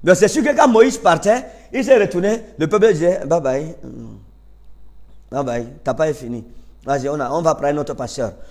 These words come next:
Et c'est ça le ministère, l'œuvre de Dieu. Les gens pour qui tu meurs aujourd'hui, demain, ne seront pas capables de mourir pour toi lorsque tu seras en train de mourir. Mais c'est une possibilité de te sauver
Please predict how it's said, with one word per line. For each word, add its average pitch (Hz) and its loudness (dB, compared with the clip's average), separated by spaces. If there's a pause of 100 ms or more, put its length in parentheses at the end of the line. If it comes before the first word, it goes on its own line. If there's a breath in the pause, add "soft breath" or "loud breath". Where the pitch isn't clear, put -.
(200 soft breath)
Et 175 0
c'est 165 -2
ça 294 -2
le 208 0
ministère, 143 -2
l'œuvre 165 0
de 143 -4
Dieu. 107 -8 (340 loud breath)
Les 147 2
gens 226 2
pour 151 -6
qui 185 -6
tu 151 -6
meurs 175 0
aujourd'hui, 127 -4
demain, 147 -2 (260 loud breath)
ne 143 -4
seront 208 0
pas 220 -2
capables 202 -4
de 147 -2
mourir 156 -4
pour 135 -8
toi 220 0 (300 loud breath)
lorsque 220 0
tu 226 -10
seras 180 0
en 160 0
train 190 -6
de 156 -2
mourir. 170 -2 (260 loud breath)
Mais 220 2
c'est 277 4
une 254 4
possibilité 160 0
de 165 4
te - 0
sauver 165 0